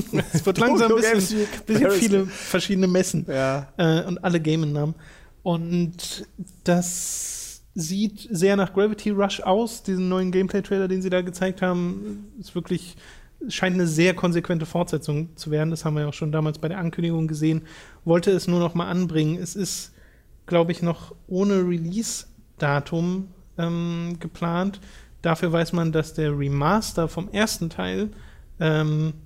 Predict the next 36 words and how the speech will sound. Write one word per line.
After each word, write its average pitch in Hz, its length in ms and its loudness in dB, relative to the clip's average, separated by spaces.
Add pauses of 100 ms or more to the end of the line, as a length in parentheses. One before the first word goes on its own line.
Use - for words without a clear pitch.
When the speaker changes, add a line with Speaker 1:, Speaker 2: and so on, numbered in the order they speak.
(260)
Speaker 1:
im 156 340 0
Februar 165 560 0
zweitausendsechzehn 156 600 -2
erscheinen 202 340 -8
wird. - 140 -8 (280)
Kostet 131 280 -4
Speaker 2:
Mhm. 165 60 -6
Speaker 1:
dreißig 160 240 -2
Dollar. 185 240 -2
Ich 175 80 -6
schätze - 180 -6
mal 156 100 0
bei 156 80 -2
uns 170 180 -4
dann 175 120 -4
auch 175 140 -6
so 175 100 -8
dreißig 170 360 -6
Euro 170 220 -4
oder, 185 200 -6
äh, 175 80 -6 (180)
fünfundzwanzig 175 560 -2
Euro 165 220 0
oder 160 160 2
sowas. 160 360 0 (800)
Speaker 2:
Oder 135 220 -2
Speaker 1:
Und, 160 100 4
Speaker 2:
PlayStation 113 420 0
Plus. - 380 -10
Speaker 1:
und 160 240 0
Digital 165 400 -2
Only, 143 400 -2
so 156 140 -6
wie 165 40 -6
es 156 120 -12
aussieht. 190 320 -12